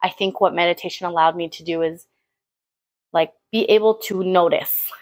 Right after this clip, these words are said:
when my mind is going into a certain place. Because when you're meditating, you have to notice when your brain is starting to, like,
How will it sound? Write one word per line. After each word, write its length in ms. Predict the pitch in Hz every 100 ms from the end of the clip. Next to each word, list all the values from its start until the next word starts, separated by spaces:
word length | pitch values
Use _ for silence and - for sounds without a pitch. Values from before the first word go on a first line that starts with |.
| _ _ _ _
when 160 | 190 185
my 180 | 175 165
mind 460 | 170 165 160 165
is 180 | - 165
going 300 | - 160 160
into 260 | 156 - 147
a 40 |
certain 260 | - - -
place. 260 | - - _ _ _ _ _
Because 420 | 185 185 180 170 - _ _ _ _ _
when 260 | 185 190 180
you're 160 | 170
meditating, 540 | 175 349 269 190 180 175
you 80 | 185
have 240 | - 190
to 80 | -
notice 400 | 180 170 202 -
when 420 | 175 156 156 160 - _ _ _
your 500 | 180 175 165 156 156 -
brain 320 | 294 214 185
is 120 | 139
starting 340 | - 180 180
to, 320 | 185 - 175 170
like, 360 | 160 160 -